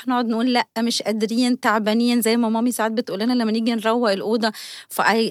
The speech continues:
I link شوية حتة obeying the parents أو being nice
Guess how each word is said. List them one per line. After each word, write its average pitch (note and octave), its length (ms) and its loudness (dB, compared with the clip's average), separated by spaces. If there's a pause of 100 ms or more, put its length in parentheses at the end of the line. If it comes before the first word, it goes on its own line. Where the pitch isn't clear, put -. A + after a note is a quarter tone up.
(100)
I G#3+ 240 2
link C#4+ 180 2
شوية C#4+ 360 0
حتة C4+ 340 -2 (380)
obeying A3+ 400 4
the F#3+ 100 -2 (100)
parents A3 420 0
أو F3 220 -2
being G#3+ 260 2
nice A3+ 300 2